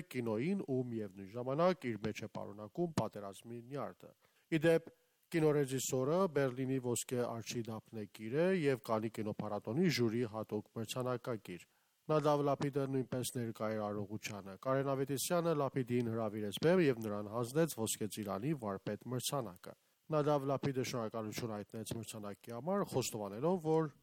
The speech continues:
իր համար անակնկալ էր այն ստանալը։ Կինոտոնի աջակիցն է Հայաստանի Հանրապետության կրթության, գիտության, մշակույթի և սպորտի նախարարությունը։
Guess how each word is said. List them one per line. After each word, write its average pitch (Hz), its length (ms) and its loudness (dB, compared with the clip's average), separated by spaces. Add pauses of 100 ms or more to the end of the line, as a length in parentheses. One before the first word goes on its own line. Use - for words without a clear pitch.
(300)
իր 127 160 2
համար 110 480 0
անակնկալ 107 640 -4
էր 104 140 -6
այն 98 280 -6
ստանալը։ 92 600 -8 (120)
Կինոտոնի 160 520 4
աջակիցն 123 600 0
է 196 80 4
Հայաստանի 131 520 2
Հանրապետության 113 640 0
կրթության, 117 640 0
գիտության, 165 580 2
մշակույթի 117 640 0
և 156 100 2
սպորտի 110 520 -2
նախարարությունը։ 120 880 -4